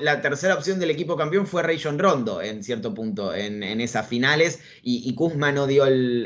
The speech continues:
el, el, no dio la talla para poder ser esa tercera espada. Schroeder no hizo lo propio tampoco en, en la temporada anterior,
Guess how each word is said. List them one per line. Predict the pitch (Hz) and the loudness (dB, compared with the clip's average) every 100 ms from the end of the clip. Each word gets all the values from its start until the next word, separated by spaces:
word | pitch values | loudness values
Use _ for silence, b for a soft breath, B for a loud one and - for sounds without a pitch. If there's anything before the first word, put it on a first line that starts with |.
| - | -2
el, | 113 110 107 - | -2 -2 -4 -6
el, | 127 123 | -4 -2
no | 139 | 2
dio | 143 | 4
la | 147 127 | 4 6
talla | 151 143 143 | 4 4 2
para | 127 117 | 2 0
poder | 120 127 127 | 0 -2 -2
ser | 131 | -2
esa | 123 120 107 | -2 -2 -4
tercera | 117 120 120 | -4 -4 -6
espada. | 117 160 165 165 156 B B | 0 4 4 4 0 B B
Schroeder | - 208 202 170 | 4 6 6 2
no | 170 | -4
hizo | 170 156 | -6 -4
lo | 147 139 131 104 | -2 -2 -2 -2
propio | 143 139 135 | -4 -2 -2
tampoco | 123 117 143 131 127 | -4 -4 -4 -2 -4
en, | 120 | -4
en | 101 120 | -6 -4
la | 117 | -4
temporada | 117 110 127 131 | -4 -2 0 0
anterior, | 120 120 147 165 165 | 0 2 4 4 2